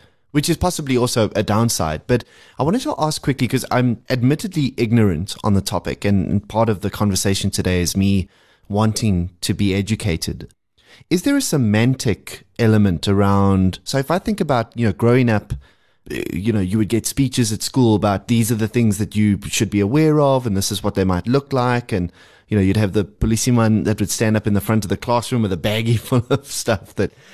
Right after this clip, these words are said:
you know, "Don't go near this oregano," and, and whatever. And, but at the same time, half of my class was on Ritalin, you know, and there was this inordinate trust that was placed in this new miracle drug that could help cure this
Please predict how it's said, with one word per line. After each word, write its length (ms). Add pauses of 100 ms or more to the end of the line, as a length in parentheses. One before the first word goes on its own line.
(120)
you 80
know, 60
"Don't 180
go 140
near 200
this 500
oregano," 640
and, 260
and 160
whatever. 360
And, 320 (200)
but 120
at 100
the 80
same 220
time, 400 (160)
half 200
of 100
my 120
class 340
was 140
on 100
Ritalin, 460 (380)
you 140
know, 340
and 100
there 80
was 140
this 180
inordinate 640
trust 300
that 100
was 140
placed 340
in 80
this 160
new 160
miracle 500
drug 320
that 120
could 120
help 260
cure 180
this 280